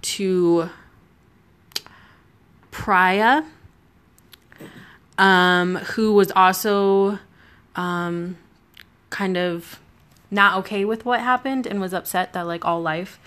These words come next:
had been removed from the earth. Um, so she gave them pretty much what's called,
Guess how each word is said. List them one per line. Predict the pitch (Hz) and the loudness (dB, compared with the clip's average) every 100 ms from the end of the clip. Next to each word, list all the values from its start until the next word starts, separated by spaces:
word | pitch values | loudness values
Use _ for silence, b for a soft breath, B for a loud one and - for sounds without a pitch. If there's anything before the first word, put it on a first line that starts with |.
| B B B | B B B
had | 180 170 165 160 | -8 -6 -8 -8
been | 165 156 160 160 165 | -8 -6 -8 -10 -12
removed | 165 165 165 170 170 | -10 -8 -8 -10 -12
from | - 165 165 | -10 -8 -6
the | 160 | -6
earth. | 165 165 - - B B B B B - | -6 -6 -8 -20 B B B B B -2
Um, | 180 180 175 170 180 | 2 2 2 0 -2
so | - 190 185 180 | 0 2 2 0
she | 185 - 208 | -2 -2 0
gave | 170 196 202 185 | 2 2 2 2
them | 214 214 220 220 220 | 2 4 4 0 -2
pretty | - 233 | -2 0
much | 220 220 - | 2 0 -2
what's | 202 - | -4 -4
called, | - 185 180 175 | -2 0 0 -2